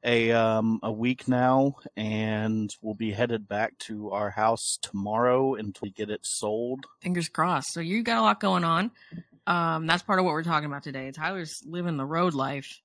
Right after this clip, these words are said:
Speaker 2: and has done what I think every sick, sad millennial has dreamed about in those terrible days at the corporate work job and just, like,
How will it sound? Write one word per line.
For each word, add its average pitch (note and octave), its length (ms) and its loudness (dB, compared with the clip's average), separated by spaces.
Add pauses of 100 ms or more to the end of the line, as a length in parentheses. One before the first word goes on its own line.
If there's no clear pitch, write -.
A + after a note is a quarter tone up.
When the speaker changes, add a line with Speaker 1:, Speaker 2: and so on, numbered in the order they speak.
(140)
Speaker 2:
and C#3+ 400 -4
has D3+ 160 -4
done D#3+ 240 2
what D3 140 -2
I C#3 40 -4
think D#3+ 240 -6
every D#3+ 520 -4 (600)
sick, F3 240 -4
sad D#3+ 260 0
millennial D#3 460 0
has C#3+ 160 -2
dreamed D#3 320 -2
about D3 400 -4 (600)
in C#3 600 0 (500)
those C#3+ 420 -2
terrible D3+ 440 2
days D3 360 0
at C#3+ 60 -10
the - 80 -14
corporate B2+ 400 -6
work - 240 -12
job C3 400 0
and C3 160 -4
just, C3 180 -8
like, B2+ 180 -10